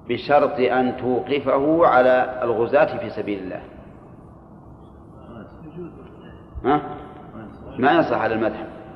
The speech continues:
على المذهب ما يصح، لكنهم ذكروا أثرا عن عثمان رضي الله عنه أنه اشترى من صهيب أرضا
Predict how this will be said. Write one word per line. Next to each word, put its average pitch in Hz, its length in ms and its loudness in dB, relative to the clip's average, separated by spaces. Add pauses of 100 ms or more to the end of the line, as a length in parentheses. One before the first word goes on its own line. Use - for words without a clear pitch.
(880)
على 107 120 -2
المذهب 131 300 2
ما 127 200 6
يصح، - 240 -4 (1200)
لكنهم 135 640 4
ذكروا 143 540 2 (1300)
أثرا 139 300 4
عن 127 280 2
عثمان 123 420 0
رضي 113 160 0
الله 110 260 2
عنه 110 260 -2
أنه 117 180 -4
اشترى 120 320 0
من 113 120 -4
صهيب 110 520 -2
أرضا 120 380 2